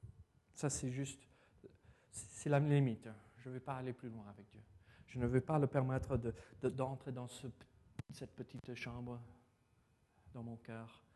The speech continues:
Ça, c'est à moi. Je le garde pour moi. Je fais tout, quatre-vingt-dix-neuf virgule quatre-vingt-dix-neuf pour cent, euh, euh, des autres choses pour lui, mais je garde ce petit truc pour moi et c'est à moi seul. Mais ça,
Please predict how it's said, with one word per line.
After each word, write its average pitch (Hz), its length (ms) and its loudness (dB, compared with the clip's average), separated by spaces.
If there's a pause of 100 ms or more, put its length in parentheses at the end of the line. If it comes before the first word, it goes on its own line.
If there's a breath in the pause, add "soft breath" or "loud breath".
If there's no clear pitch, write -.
(140)
Ça, 139 140 -4
c'est - 340 -2
à 117 100 -10
moi. 113 300 -10 (640)
Je 117 60 -12
le 113 80 -8
garde 113 380 -2 (100)
pour 127 220 -10
moi. 113 180 -16 (1200)
Je 151 100 6
fais 170 180 12
tout, - 440 12 (100)
quatre-vingt-dix-neuf 214 840 10
virgule 185 420 10 (500 loud breath)
quatre-vingt-dix-neuf 175 640 10
pour 170 160 2
cent, 196 260 8
euh, 160 200 8
euh, 160 180 8
des 170 260 12
autres 190 240 12
choses 190 240 6
pour 180 160 10
lui, 208 200 12
mais 202 220 12
je 202 120 12
garde 240 360 12
ce 269 100 12
petit 269 360 10
truc - 300 8
pour 247 180 12
moi 247 320 10
et 208 60 12
c'est 233 240 10
à 214 120 12
moi 254 200 10
seul. 277 420 12 (240 loud breath)
Mais 208 160 12
ça, 240 240 10